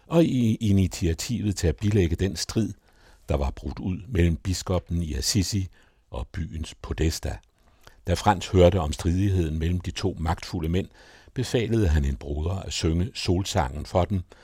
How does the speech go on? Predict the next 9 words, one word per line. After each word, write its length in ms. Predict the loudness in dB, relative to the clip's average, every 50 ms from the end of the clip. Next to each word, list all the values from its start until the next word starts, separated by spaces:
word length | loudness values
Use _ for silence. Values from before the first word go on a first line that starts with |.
| -20 -20 -20 -20 -10 -6
med 120 | -6 -4
tilføjelsen 920 | -2 0 2 2 2 0 -2 -2 -2 -2 -2 -4 -6 -8 -6 -6 -4 -4 -4
af 260 | -2 0 0 0 -2 -4 -6 -4
blandt 240 | -2 0 0 0 -2
andet 440 | -2 -2 0 2 2 2 0 0 -4
linjen, 520 | -4 -4 -2 -2 -2 -2 -2 -2 -2 -4 -6 -10 _ -20 -20 -20 _ _ _ _ _ -8
Lovet 520 | -2 2 4 4 6 4 4 0 -2 -2
være 180 | -2 0 -2 -2
du, 240 | -2 0 0 -2